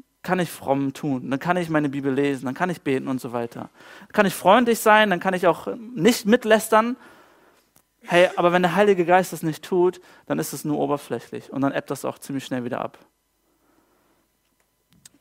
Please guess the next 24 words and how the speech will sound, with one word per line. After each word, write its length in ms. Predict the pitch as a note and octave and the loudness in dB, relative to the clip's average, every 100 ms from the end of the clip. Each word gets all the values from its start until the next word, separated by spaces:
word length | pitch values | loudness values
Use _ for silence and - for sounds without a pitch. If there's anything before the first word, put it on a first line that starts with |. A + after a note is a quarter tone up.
| _ - | _ -2
Da, 260 | E3+ F#3 | 0 2
wo 180 | E3 D#3+ | 2 0
je-, 280 | F#3 E3 G#3+ | 0 -2 -2
wo, 380 | E3+ D3+ D3+ D3+ | -8 -8 -8 -6
wo 200 | C#3+ C#3+ | -4 0
der 160 | D3+ D#3+ | 0 0
Heilige 300 | F3 D#3 C#3+ | -2 -4 0
Geist 300 | D#3 D#3 D3 | 2 2 -2
in 100 | D#3 | -4
mir 120 | F3 | -4
etwas 260 | F3 D3+ - | -4 -6 -6
verändert, 400 | C#3+ C#3 C3 D3 | -6 -2 -4 -4
hey, 100 | C3 | -4
da 180 | C3+ C3 | -4 -4
wird 120 | C3+ | -12
es 120 | - | -8
nachhaltig, 540 | B2 A#2+ B2 A2+ A2 - - | -8 -8 -10 -10 -12 -12 -2
da, 200 | D3 D#3+ | 0 0
da 280 | D3+ E3 | 2 2
sinkt 240 | D3+ D#3+ D3 | 2 -2 -4
es 140 | B2+ | -10
tief, 320 | - C3+ A#2+ | -10 -10 -4
da, 200 | - E3 | 2 2
da 340 | F3+ E3 D#3 | 2 0 0